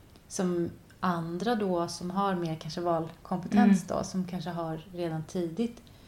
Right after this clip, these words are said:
Speaker 1: hemma och, liksom, pratat om de här sakerna och fått på något sätt realitetsanpassa sin,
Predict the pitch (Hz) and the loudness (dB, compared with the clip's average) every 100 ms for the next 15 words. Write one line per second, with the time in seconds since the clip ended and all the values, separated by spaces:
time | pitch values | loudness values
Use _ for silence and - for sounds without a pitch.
0 | - - - - 180 190 170 160 165 165 | -20 -20 -20 -6 2 2 2 0 -2 -2
1 | 165 - - 165 160 - 156 156 - 190 | -2 -4 -2 -4 -4 -6 -4 -4 -4 0
2 | 165 - - 185 180 180 170 175 165 - | 0 -2 -4 -2 0 -2 -2 -4 -4 -4
3 | 175 165 160 170 175 - - 185 170 - | -6 -6 -6 -6 -6 -14 -6 -4 -4 -6
4 | 165 - 175 165 160 160 165 156 - 151 | -8 -6 -4 -2 -4 -6 -8 -8 -6 -6
5 | 151 - - - 160 170 151 | -6 -8 -8 -8 -6 -2 -2